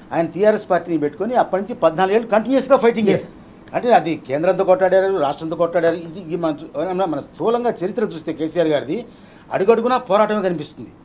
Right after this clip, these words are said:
Speaker 1: ముఖ్యమంత్రి అయిన తర్వాత కూడా బీజేపీతో, అంటే కేంద్ర ప్రభుత్వంతో కాస్తో కూస్తో మనం సఖ్యతగా ఉంటే రాష్ట్రం రావాల్సిన అన్నీ వస్తాయని చెప్పి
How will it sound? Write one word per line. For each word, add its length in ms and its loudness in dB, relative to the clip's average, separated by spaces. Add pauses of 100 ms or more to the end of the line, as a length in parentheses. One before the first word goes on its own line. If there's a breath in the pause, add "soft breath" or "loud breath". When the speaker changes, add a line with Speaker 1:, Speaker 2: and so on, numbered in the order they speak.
(320 loud breath)
Speaker 1:
ముఖ్యమంత్రి 640 -2
అయిన 180 0
తర్వాత 400 4
కూడా 400 -4
బీజేపీతో, 880 -6
అంటే 160 -6
కేంద్ర 260 -4
ప్రభుత్వంతో 800 -8 (440 loud breath)
కాస్తో 340 -4
కూస్తో 260 -8
మనం 120 -6
సఖ్యతగా 500 -6
ఉంటే 200 -6
రాష్ట్రం 360 -6
రావాల్సిన 340 -6
అన్నీ 140 -4
వస్తాయని 440 -8
చెప్పి 280 -16